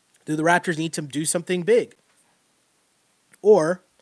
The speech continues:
is it a minor move? Do they just try to add shooting? Do they try to just, you know, take a flyer on s-, someone here says, <laughs> wow.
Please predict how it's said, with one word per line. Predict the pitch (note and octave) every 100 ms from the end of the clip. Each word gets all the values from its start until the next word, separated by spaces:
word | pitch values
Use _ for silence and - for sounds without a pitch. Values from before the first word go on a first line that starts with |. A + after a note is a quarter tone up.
| _ _ _ _
is | - C#3
it | F#3
a |
minor | G3+ C4 G#3+
move? | D3 A2+ - - _ _ _ _ _ _ _ _ _ _ _ _ _ _ _ _ _ -
Do | B2+ D3+
they | E3
just | E3 -
try | E3+
to | F3
add | F3 F#3+
shooting? | - G3 G#3+ A#2+ - _ _ _ _ _ _ _ _ _ _ _ _ _ _ _ -
Do |
they | D3+
try | D3+ D#3+ E3
to | D#3
just, | E3 D#3 - _ _ _
you | E3
know, | D3 E3+
take | F3+ E3+ F3
a |
flyer | - D#3 F#3+ G#3+ D3+ C#3+
on | C3+
s-, | B2 - -
someone | - D#3+ F#3
here | E3+ F3+
says, | F3+ - E3+ D3+ C#3+ - -
<laughs> | -
wow. | A#2+ C3+ A2